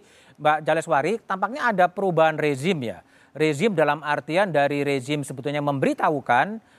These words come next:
menjadi reberi izin untuk unjuk rasa. Lalu kemudian ada, tadi kan ada juga di intercept kedua untuk tidak demo. Itu gimana kalau dari K S P melihat apakah memang ini desain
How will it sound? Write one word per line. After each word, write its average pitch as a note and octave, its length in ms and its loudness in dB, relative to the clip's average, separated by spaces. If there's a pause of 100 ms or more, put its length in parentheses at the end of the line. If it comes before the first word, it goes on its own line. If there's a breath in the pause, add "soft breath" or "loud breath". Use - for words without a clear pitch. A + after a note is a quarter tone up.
menjadi D3+ 400 -2
reberi F3+ 480 0
izin F#3 400 2
untuk D3 240 -8
unjuk C#3 240 -6
rasa. B2+ 480 0 (480 soft breath)
Lalu E3+ 320 2
kemudian E3+ 260 2
ada, D3 320 0
tadi C#3+ 240 0
kan E3+ 240 -2
ada C#3 320 0
juga C3+ 240 0
di D#3+ 140 -6
intercept D#3 480 -2
kedua F#3 180 0
untuk E3+ 220 -4
tidak C#3+ 160 0
demo. D3+ 420 0 (240 soft breath)
Itu A#3+ 220 -6
gimana F#3 420 0
kalau E3 160 2
dari D#3 240 2
K E3 80 -2
S D#3+ 160 0
P E3+ 160 -2
melihat D#3 400 0
apakah D#3+ 320 -4
memang D#3+ 240 -2
ini E3+ 240 -4
desain C#3+ 560 0